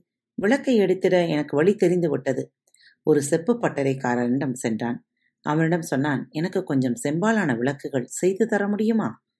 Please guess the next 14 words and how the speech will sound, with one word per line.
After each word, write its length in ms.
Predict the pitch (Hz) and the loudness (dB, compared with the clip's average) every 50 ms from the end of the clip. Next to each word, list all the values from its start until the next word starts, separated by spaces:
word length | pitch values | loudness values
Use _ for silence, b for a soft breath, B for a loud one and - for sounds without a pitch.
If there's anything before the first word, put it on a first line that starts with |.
| _ _ _ _ _ _ | _ _ _ _ _ _
எவ்வளவு 500 | _ 127 131 127 139 170 180 180 165 147 | _ -2 0 2 4 2 4 4 2 0
சீக்கிரம் 380 | 139 - 196 190 190 220 196 175 | 0 0 0 0 0 -2 -4 -2
செய்து 360 | - - 139 143 139 147 151 | -2 -2 -2 0 0 -2 -6
கொடுக்க 340 | - - 135 139 135 - 139 | -4 -6 -8 -6 -4 -2 -2
முடியுமோ 540 | 135 123 120 135 135 156 175 185 175 139 120 - _ _ _ _ _ _ _ _ | -2 0 0 -2 -2 0 -2 -2 -2 -4 -4 -8 _ _ _ _ _ _ _ _
அதற்கு 440 | _ - 165 175 226 233 233 - 180 | _ -4 2 2 2 0 0 -2 2
ஏற்ப 680 | 180 202 202 202 - - 208 208 208 208 202 202 - _ _ _ _ _ | 4 4 4 2 2 2 4 4 4 4 2 0 -6 _ _ _ _ _
உனக்கு 440 | - 190 202 214 208 - 185 170 156 | -2 0 0 0 0 0 -2 0 0
உடன் 280 | 170 185 226 233 226 | 2 2 0 0 -2
கூலி 240 | - - 185 180 165 | 0 0 2 2 2
கொடுத்து 360 | 165 147 123 123 123 - 131 | 2 0 0 0 0 0 0
விடுகிறேன்." 420 | 123 120 120 120 123 123 127 120 - _ _ _ - - _ _ _ _ _ _ _ | 2 2 2 2 0 0 -2 -2 -6 _ _ _ -20 -20 _ _ _ _ _ _ _
நான் 240 | _ 131 123 113 110 - | _ -4 -4 -4 -4 -2
கேட்டேன், 560 | - 131 127 131 139 131 123 - - - | 0 0 0 2 2 0 0 -2 -4 -12